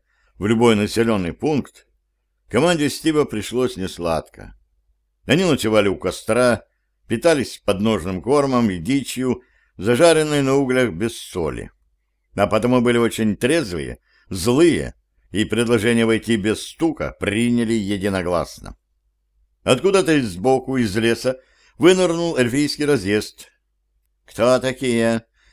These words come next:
По какому праву без приглашения проникли в частное владение?» «Кто главный?» —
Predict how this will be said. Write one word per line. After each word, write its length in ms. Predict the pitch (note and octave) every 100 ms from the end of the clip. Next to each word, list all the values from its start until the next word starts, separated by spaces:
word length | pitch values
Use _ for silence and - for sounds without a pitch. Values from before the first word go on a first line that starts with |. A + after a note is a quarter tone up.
| _
По 80 | A#2
какому 340 | B2 B2+ C3+ A#2+
праву 340 | B2 C3 C3
без 200 | B2 A#2+
приглашения 720 | A#2 B2 B2+ - C3 C3+ C3
проникли 440 | A#2 B2 C3 A2
в 80 | B2
частное 460 | A#2+ C3 G#2+ A2+ A#2+
владение?» 540 | B2+ B2+ A#2 E2+ C#2 - _ _ _ _ _ _ _ _ _
«Кто 340 | - G#2+ A2+
главный?» — 640 | A2 A#2 A2+ G#2+ F#2 C#2